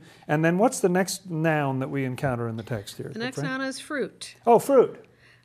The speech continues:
Speaker 2: "But the fruit of the Spirit."
Speaker 1: Oh, so that's, like, bad fruit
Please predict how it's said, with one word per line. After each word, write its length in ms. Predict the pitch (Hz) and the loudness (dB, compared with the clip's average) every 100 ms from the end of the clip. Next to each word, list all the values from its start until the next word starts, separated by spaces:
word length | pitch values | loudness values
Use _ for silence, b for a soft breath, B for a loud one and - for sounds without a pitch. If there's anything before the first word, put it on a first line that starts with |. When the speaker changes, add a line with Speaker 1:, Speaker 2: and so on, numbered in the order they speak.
| _ | _
Speaker 2:
"But 160 | 233 220 | -10 -8
the 80 | 202 | -12
fruit 760 | - - - 339 370 330 - - | -14 -20 -14 -4 -2 -2 -6 -12
of 200 | 214 208 | -12 -10
the 80 | 202 | -12
Spirit." 460 | - 277 269 190 | -12 -10 -8 6
Speaker 1:
Oh, 360 | 196 214 117 - - | 8 8 6 -4 -8
so 240 | - 160 | 4 6
that's, 360 | 170 220 - 165 | 8 6 4 4
like, 300 | 156 151 - | 4 2 6
bad 360 | 185 185 131 | 8 8 4
fruit 340 | - 135 117 | 0 0 0